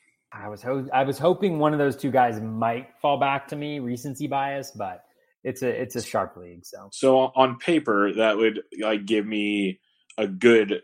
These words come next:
Speaker 2: chunk of stolen bases right out the gate and, uh, other good categories that wouldn't kill my team. So I'd be actually very happy with that start.
Speaker 1: Mm. Yeah.
Speaker 2: But we'll see. It's September, and we're drafting for next year. So
Speaker 1: Yeah,
Speaker 2: who knows?
Speaker 1: totally. M-, and
Speaker 2: Uh,
Speaker 1: then
Speaker 2: a
Speaker 1: teams that we
Speaker 2: lot
Speaker 1: don't
Speaker 2: can
Speaker 1: actually
Speaker 2: change.
Speaker 1: have to keep.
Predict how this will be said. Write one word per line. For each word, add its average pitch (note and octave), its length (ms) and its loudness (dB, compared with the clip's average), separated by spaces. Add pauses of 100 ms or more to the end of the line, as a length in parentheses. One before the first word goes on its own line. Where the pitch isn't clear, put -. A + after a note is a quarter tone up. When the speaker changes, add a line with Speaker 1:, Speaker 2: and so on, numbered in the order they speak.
Speaker 2:
chunk G#2 320 -2
of F#2+ 80 -6
stolen G2 300 -2
bases F2+ 360 -6
right F#2 160 -4
out F2 120 -8
the F#2+ 80 -14
gate F#2+ 340 -4
and, A2+ 380 -2 (180)
uh, A2+ 140 -2
other A#2 220 4
good F#2+ 300 -2
categories G2+ 440 0
that F#2 140 -10
wouldn't G2 220 -6
kill G#2 140 -4
my F#2+ 120 -10
team. G2 240 -8
So G#2+ 120 -2
I'd A#2 120 0
be A#2+ 180 -4 (320)
actually A#2 260 0
very G2+ 260 2
happy F#2 340 2
with E2 100 -12
that E2 160 -10
start. D#2+ 300 -14 (560)
Speaker 1:
Mm. G#2 260 -10 (480)
Yeah. G2+ 280 -8 (220)
Speaker 2:
But C3+ 180 -4 (120)
we'll A#2+ 140 0
see. B2 220 0 (120)
It's G2+ 240 -2
September, G2 640 -2
and G2+ 100 -8
we're G2+ 100 2
drafting F#2+ 360 -2
for F#2+ 140 -10
next F2+ 240 -10
year. E2+ 160 -12 (140)
So - 280 -8
Speaker 1:
Yeah, B2 280 -2
Speaker 2:
who B2 80 -2
knows? A2 100 -6
Speaker 1:
totally. G2 260 -2 (400)
M-, D3 80 -2
and D3 280 6
Speaker 2:
Uh, - 20 4
Speaker 1:
then D#3 140 2
Speaker 2:
a A2 180 4
Speaker 1:
teams D#3 200 2
that C#3 120 2
we C3 80 2
Speaker 2:
lot C3 60 6
Speaker 1:
don't B2+ 80 4
Speaker 2:
can A#2+ 80 0
Speaker 1:
actually A2 160 -2
Speaker 2:
change. A#2 100 -2
Speaker 1:
have G#2 180 0
to G#2 80 -12
keep. - 320 -12